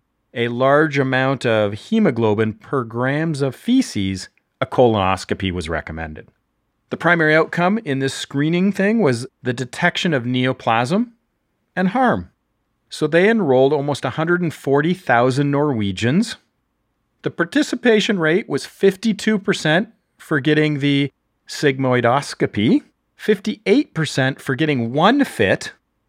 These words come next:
and actually two-thirds of people, sixty-eight percent, for three fits. And the main results were the three fits were best.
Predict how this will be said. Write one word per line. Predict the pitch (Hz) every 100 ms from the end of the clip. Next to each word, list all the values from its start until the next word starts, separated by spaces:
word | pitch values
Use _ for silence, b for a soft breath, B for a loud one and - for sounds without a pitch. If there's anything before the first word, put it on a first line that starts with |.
| _ -
and | 151
actually | - 240 - 240 151
two-thirds | - - 277 - 247 269
of | 165
people, | 117 107
sixty-eight | 101 226 - - - 202 226
percent, | 175 - 110 113 - _ _
for | - 175
three | - - 220 247 294
fits. | - 113 - - - - _ _ _ _ -
And | 240
the |
main | 254 302 339
results | 277 151 170 196 -
were | 147 131 127 131 _ _
the | 170
three | - - 233 320 359
fits | - 139 -
were | 185 202
best. | 269 311 233 - -